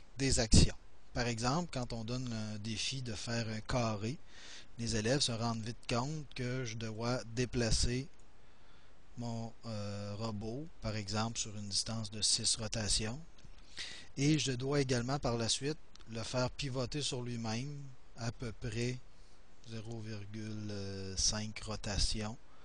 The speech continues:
vers la gauche ou vers la droite. Donc, j-, ici, j'ai avancé et tourné de quatre-vingt-dix degrés. Et là, je pourrais soit copier ces deux briques-là, les coller pour répéter,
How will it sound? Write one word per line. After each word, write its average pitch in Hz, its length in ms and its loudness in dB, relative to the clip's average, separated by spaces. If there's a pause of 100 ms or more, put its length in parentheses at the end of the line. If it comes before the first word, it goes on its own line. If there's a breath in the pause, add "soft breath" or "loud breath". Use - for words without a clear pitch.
(1120 loud breath)
vers 110 120 -6
la 98 140 -2
gauche 117 320 -2
ou 117 60 -6
vers 104 180 -4
la 101 160 -2
droite. 90 260 -6 (300)
Donc, 117 260 -2 (320)
j-, 110 240 -4
ici, 135 300 2
j'ai 123 220 2
avancé 123 640 4 (1040 loud breath)
et 156 240 6 (180)
tourné 135 280 0
de 131 40 -6
quatre-vingt-dix 120 540 0
degrés. 123 440 -2
Et 147 120 4
là, 170 200 8
je - 80 2
pourrais 143 540 4 (560 soft breath)
soit 151 440 4 (300)
copier 139 640 0 (260)
ces 117 320 6
deux 123 260 -4
briques-là, 120 640 0
les 117 200 2
coller 117 440 0
pour 113 220 -8
répéter, 113 580 -4